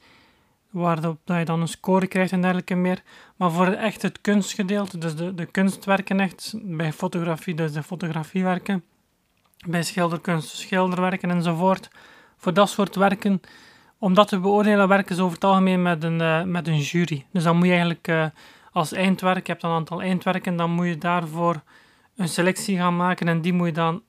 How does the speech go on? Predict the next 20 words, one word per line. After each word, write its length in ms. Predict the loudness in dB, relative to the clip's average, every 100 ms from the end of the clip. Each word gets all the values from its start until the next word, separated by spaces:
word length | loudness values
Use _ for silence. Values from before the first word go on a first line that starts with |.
| -14
voor 340 | -6 -2 -2
de 140 | -2 0
jury 240 | 0 0
gaan 300 | 0 -2 -2
verdedigen. 680 | -6 -8 -2 -2 0 -2 -2
Dat 120 | -2
zijn 160 | 0 2
dan 180 | 2
meestal, 560 | 2 0 0 2 2 0 -10 -20 -20 -20 _ -10
eh, 280 | -6 -2 -2
vier, 260 | -4 -4 -4
vijf, 320 | -4 -6 -6
zes 260 | -4 -4 -4
mensen 460 | -2 -2 -2 -4
die 100 | -2
in 100 | -2
de 140 | -2 -4
jury 260 | -2 -2
zitten, 400 | -2 -4 -4 -6
die 320 | -2 -2 -2